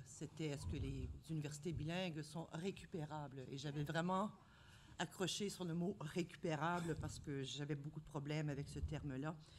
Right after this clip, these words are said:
Mais je vois quand même ta question. Euh, la question des universités bilingues, euh, elle demeure. Et puis, on peut pas en faire abstraction. C'est évident, tout le monde l'a dit aujourd'hui. C'est pas une question qui est tranchée,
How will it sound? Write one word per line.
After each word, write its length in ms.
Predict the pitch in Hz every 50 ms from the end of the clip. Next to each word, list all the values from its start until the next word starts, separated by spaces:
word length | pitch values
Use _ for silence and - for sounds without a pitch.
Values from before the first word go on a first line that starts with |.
| - - - - - - - -
Mais 80 | 156 156
je 100 | 156 156
vois 120 | 160 160
quand 120 | 156 165
même 160 | 160 160 165 170
ta 140 | 165 139
question. 460 | 120 - 139 113 - - - 151 139 - - - - - - - - - - - - - - - -
Euh, 240 | 170 156 156 160 156 156 - - - - - - - - - - - - - - - - - -
la 200 | 226 233 254 277
question 400 | - 330 294 - - - 330 330
des 140 | 277 196 214
universités 340 | 190 175 175 175 - - 190
bilingues, 560 | 165 165 165 170 180 190 196 202 185 214 214 - - -
euh, 320 | - 151 147 147 147 143 151 - - - - -
elle 240 | 160 156 156 135 120
demeure. 560 | 151 139 135 135 131 139 - - - - - - - - - - 202 214 190 - - 156
Et 60 | 135
puis, 180 | - - - 175
on 80 | 135
peut 100 | - 170
pas 300 | 156 - - 185 196 - - -
en 100 | - 151
faire 300 | - - 180 170 165 151
abstraction. 640 | 135 - - - - 127 - - - - 151 151 175
C'est 220 | 151 - 170 151 170
évident, 400 | 175 147 139 135 170 165 180 190
tout 160 | 185 - 175
le 60 | 160
monde 160 | 156 - 147
l'a 100 | 151 139
dit 160 | 139 143 156
aujourd'hui. 500 | 143 131 120 131 123 120 135 147 170 208 208 - 233 - - - - - - - - - - -
C'est 160 | - - 180 156
pas 220 | - 180 170 165
une 80 | 170 160
question 320 | 175 156 156 - 185 160
qui 100 | 151 -
est 100 | 151 -
tranchée, 560 | - - - 160 143 - - - 160 151 156